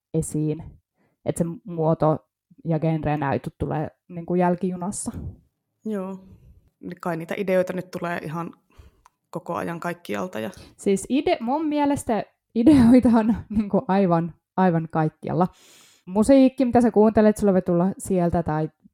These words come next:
Speaker 1: elokuvat, totta kai muut kirjat, mut en mä tiedä, semmoset arkikeskustelut, mä koen, että mä saan somesta tosi paljon ideoita. Ne on ka-, ne on kaikkialla, se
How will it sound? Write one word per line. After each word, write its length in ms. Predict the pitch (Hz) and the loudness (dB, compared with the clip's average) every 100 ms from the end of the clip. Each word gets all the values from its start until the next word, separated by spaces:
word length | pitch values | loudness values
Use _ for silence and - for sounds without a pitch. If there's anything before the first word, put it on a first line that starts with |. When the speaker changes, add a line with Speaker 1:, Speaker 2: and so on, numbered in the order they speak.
| _ 190 | _ 0
Speaker 1:
elokuvat, 340 | 196 208 196 | 2 2 2
totta 200 | 190 185 | 0 0
kai 140 | 180 170 _ - | -2 -4 _ -10
muut 360 | 196 196 180 - _ _ - - | -2 0 0 -4 _ _ -20 -2
kirjat, 380 | 190 185 226 247 - - _ _ _ 185 | 2 4 4 2 -2 -16 _ _ _ -12
mut 200 | 170 - - _ _ _ _ - 180 | -10 -10 -16 _ _ _ _ -12 -6
en 120 | 185 | 0
mä 120 | 214 | 2
tiedä, 160 | 277 240 | 4 4
semmoset 360 | 226 226 262 | 2 -2 0
arkikeskustelut, 1200 | 269 285 277 294 - - 226 - 220 - 202 202 - - | 4 4 6 4 2 2 0 0 -4 0 2 2 0 -4
mä 120 | 233 | -2
koen, 220 | 226 214 | 4 4
että 140 | 175 180 | 2 -4
mä 60 | |
saan 180 | 185 170 | -8 -8
somesta 500 | - 170 156 - - | -4 -2 -2 -4 -8
tosi 240 | 220 214 202 | -8 -6 -6
paljon 340 | 202 196 196 | -4 -6 -6
ideoita. 420 | 202 196 202 240 233 _ _ _ _ - | -6 -4 -2 -4 -6 _ _ _ _ -6
Ne 140 | 214 | -4
on 100 | 226 | -2
ka-, 160 | 214 202 | -2 -2
ne 60 | 262 | -2
on 120 | 277 | 0
kaikkialla, 580 | 269 269 - 208 180 202 | 0 -2 -4 -4 -2 -2
se 240 | 220 185 | -6 -10